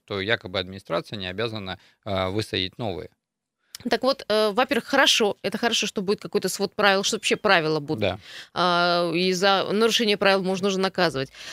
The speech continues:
Speaker 2: Во-вторых, они будут касаться всех, и энергетиков в том числе, если нужно им будет вырубать под лэпом, например, деревья, как это
Speaker 1: Мгм.
Speaker 2: случилось на Павлова, там вырубили, а, ели, а, нужно будет рядом посадить крупномеры.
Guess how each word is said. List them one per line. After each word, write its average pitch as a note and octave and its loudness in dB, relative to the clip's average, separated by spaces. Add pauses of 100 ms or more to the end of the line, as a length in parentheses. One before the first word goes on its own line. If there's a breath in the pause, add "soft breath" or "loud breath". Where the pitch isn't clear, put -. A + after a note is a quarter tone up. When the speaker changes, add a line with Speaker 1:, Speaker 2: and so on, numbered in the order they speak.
(100)
Speaker 2:
Во-вторых, B3+ 0
они A#3+ 4
будут B3 0
касаться A#3+ 0
всех, G#3 0
и G#3+ 2
энергетиков A3+ 0
в - -18
том A#3 0
числе, B3+ 0
если G3 0
нужно G3 -2
им F#3 -2
будет F#3 -2
вырубать F3+ 0
под F3 -4
лэпом, F3+ 0
например, E3 -2
деревья, F#3+ 0
как - -16
это G#3 -6
Speaker 1:
Мгм. B2 -4
Speaker 2:
случилось G3 -2
на F#3+ 0
Павлова, F3 -2
там F3+ -2
вырубили, E3 -2 (360 loud breath)
а, E3 0
ели, E3 2 (300 loud breath)
а, F3+ 0
нужно C4 0
будет A3+ 0
рядом C#4 2
посадить G3 -2
крупномеры. G#3+ 0